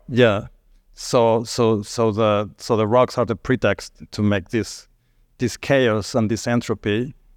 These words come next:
but contained inside a volume, you know, inside a composition. But I, I can work,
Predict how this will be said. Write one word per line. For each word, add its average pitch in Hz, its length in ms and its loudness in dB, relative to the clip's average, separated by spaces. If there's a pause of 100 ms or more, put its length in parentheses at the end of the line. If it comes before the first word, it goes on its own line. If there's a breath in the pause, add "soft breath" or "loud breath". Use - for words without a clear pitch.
(160)
but 120 180 2
contained 110 680 0 (220)
inside 110 340 0
a 104 100 2
volume, 147 720 0 (140)
you 110 120 -2
know, 120 220 2
inside 104 320 0
a 98 60 -2
composition. 131 880 -4 (640)
But 117 140 4
I, 113 220 4
I 113 140 0
can 113 220 0
work, 113 180 -2